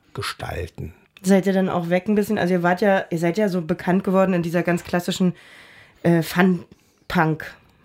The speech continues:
Speaker 2: irgendwie Riege. Und, ähm, habt ihr das, führt ihr das weiter oder seid ihr da so ein bisschen weniger doll geworden?
Speaker 1: Also wir waren eigentlich immer komplett Anti-Fun-Punk. Also unsere erste Single wurde sogar als Street-Punk beworben oder, oder zumindest, äh, immer beschrieben.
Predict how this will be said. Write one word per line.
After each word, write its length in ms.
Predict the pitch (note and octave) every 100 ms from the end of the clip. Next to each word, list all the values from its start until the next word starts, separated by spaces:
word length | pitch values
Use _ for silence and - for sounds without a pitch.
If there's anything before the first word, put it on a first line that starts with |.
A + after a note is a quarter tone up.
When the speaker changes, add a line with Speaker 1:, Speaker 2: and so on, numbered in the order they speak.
| -
Speaker 2:
irgendwie 380 | E3 E3 D3+ D#3
Riege. 520 | D#3+ D#3+ D3 C3+ C#3+ - - - -
Und, 340 | E3 E3 D#3+ -
ähm, 520 | E3 E3 E3 D#3+ E3+
habt 200 | F3+ F#3
ihr 80 | G3
das, 260 | F#3 E3+ -
führt 220 | G3+ G#3
ihr 60 |
das 200 | F#3 -
weiter 460 | D#3 D3+ - D4 B3
oder 160 | F#3+ F3+
seid 200 | F3+ G3
ihr 60 |
da 160 | F3+ F3
so 80 | F3+
ein 80 |
bisschen 400 | F3 F3 F#3 F3+
weniger 400 | E3 F#3 B3 C4
doll 200 | B3+ B3+
geworden? 280 | B3+ B3 C4 - - - -
Speaker 1:
Also 140 | B2
wir 100 | C3+
waren 160 | D3 C#3
eigentlich 300 | C3 B2 B2+
immer 220 | C#3 - _ _ -
komplett 500 | - C3+ - C#3+ -
Anti-Fun-Punk. 1160 | C3 C3+ - C3+ - F#2+ F2 - - - F#2+ - - _ -
Also 120 | C#3+
unsere 200 | D3 C#3+
erste 320 | C#3+ D#3 F3+
Single 300 | D#3 F3+ D#3+
wurde 160 | D3+ C#3+
sogar 240 | C3+ D3
als 260 | G#2+ - -
Street-Punk 880 | - G3+ G#3 - - B2 B2+ - -
beworben 580 | G#2+ G2 G#2 B2 D3
oder, 340 | B2 C3 B2+ -
oder 240 | B2 B2
zumindest, 600 | - C3+ C#3 C#3 C3+ -
äh, 140 | - A#2+
immer 220 | A#2+ B2+
beschrieben. 640 | A#2+ - - C3 C3+ E3